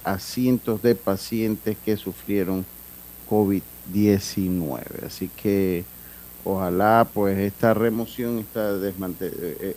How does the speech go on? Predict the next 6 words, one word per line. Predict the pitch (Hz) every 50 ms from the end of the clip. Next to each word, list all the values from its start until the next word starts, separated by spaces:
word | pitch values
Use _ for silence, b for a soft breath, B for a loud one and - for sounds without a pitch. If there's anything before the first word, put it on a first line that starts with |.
| -
eh, | 85 82 - -
este, | 98 98 - - - 107 101 92 82 -
este | 95 - - -
acto | 113 110 - - 123 113
de | 104 101 98 95 92 90 90 - -
desmantelar | - 101 95 - - - 101 104 98 92 92 90 85 - 98 101 110 123 117 101 -